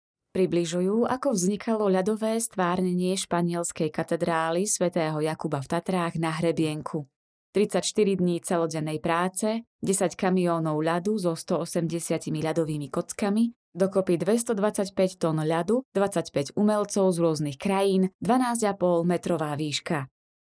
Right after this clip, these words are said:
Aj takto by sa dala v číslach charakterizovať katedrála svätého Jakuba zo Santiago de Compostela,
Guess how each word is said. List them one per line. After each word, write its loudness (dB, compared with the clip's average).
Aj 0
takto 0
by 0
sa -2
dala 0
v -12
číslach -2
charakterizovať 0
katedrála 0
svätého 0
Jakuba -2
zo -4
Santiago 0
de -6
Compostela, -2